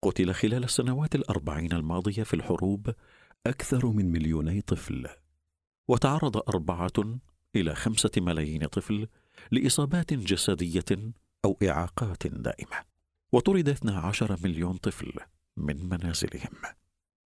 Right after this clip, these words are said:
ويعد العالم العربي واحدا من أكثر مناطق النزاع اشتعالا في العالم،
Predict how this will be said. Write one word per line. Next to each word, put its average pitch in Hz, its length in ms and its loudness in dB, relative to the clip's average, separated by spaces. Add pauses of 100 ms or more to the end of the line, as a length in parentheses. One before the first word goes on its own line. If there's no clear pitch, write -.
(160)
ويعد 85 360 2
العالم 87 380 0
العربي 82 580 0 (720)
واحدا 107 420 4
من 98 180 0
أكثر 98 460 0
مناطق 80 520 0
النزاع 80 520 0
اشتعالا 80 760 -2
في - 120 -6
العالم، 65 400 -4